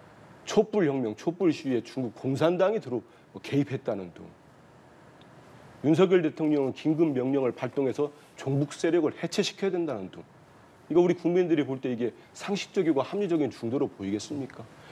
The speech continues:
근데 이분이 어제 가가지고 제가 보도를 보니까, 어, 취임 일성으로 윤석열 대통령의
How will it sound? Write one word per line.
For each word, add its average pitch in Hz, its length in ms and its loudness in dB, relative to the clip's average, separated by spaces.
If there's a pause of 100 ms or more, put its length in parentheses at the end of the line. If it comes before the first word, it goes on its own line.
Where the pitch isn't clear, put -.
근데 190 260 4
이분이 175 260 2
어제 156 200 4
가가지고 135 400 -2
제가 131 240 -2
보도를 135 320 0
보니까, 113 440 -2 (600)
어, 95 180 -8
취임 180 340 4
일성으로 113 600 -2 (420)
윤석열 160 480 6
대통령의 139 680 -2